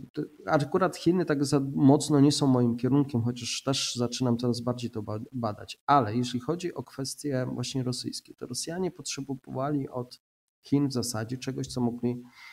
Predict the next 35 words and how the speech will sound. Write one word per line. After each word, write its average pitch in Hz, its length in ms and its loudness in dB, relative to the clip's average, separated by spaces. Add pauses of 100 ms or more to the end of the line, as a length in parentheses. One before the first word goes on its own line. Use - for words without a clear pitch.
(140)
mieć 127 140 -2
jako 123 280 -2
opcję 139 300 -2
atomową 127 380 0
w 123 40 -4
stosunku 123 800 -4
do 120 140 -4
Stanów 110 340 -4
Zjednoczonych. 110 480 -8
Taką 190 300 -8
opcją 170 300 -4
atomową 131 520 0
jest, 151 240 -4
jest 147 320 -2
Korea 127 340 -2
Północna 123 640 -6
i 180 60 -6
w 175 80 -12
ogóle 185 280 -6
całe 160 340 0
zagadnienie, 131 560 0
o 123 40 0
której 127 280 -6
tutaj 123 220 -6
wspominałeś, 110 640 -6
bezpieczeństwa - 760 -10 (420)
Morza 131 300 4
Japońskiego, 110 720 -4 (160)
mm, 104 420 -4 (100)
i 117 140 -2
tutaj, 113 560 -6
y, 110 200 -6
Chin, 131 380 2
Japonii, 113 640 0
Tajwanu. 104 560 -6